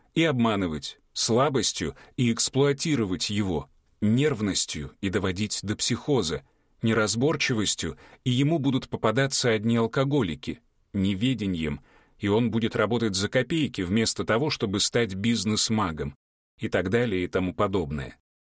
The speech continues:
Бог хочет, чтобы человек развивался. Если он использует каждую ситуацию для духовного роста,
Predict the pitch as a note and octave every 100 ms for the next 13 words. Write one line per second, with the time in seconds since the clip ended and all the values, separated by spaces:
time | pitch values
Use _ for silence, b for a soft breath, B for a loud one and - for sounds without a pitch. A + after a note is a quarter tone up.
0 | _ _ _ F#2+ F#2 C3 C3 - b b
1 | - - E3 E3 C3+ - - B2+ B2+ -
2 | B2+ B2+ B2+ C3+ A2+ B2 G2+ A2 A2 F#2
3 | C2+ - - - _ _ - G#2+ C#3 C3+
4 | B2 A#2+ - D#3 C#3+ G#2 G2+ E2 - -
5 | - F#2 F2+ F2+ F#2 F2+ G2 B2+ C3 A2+
6 | - G2 F2+ G2+ A2+ - C3+ A2 G#2 G2+
7 | D3 E3 - C3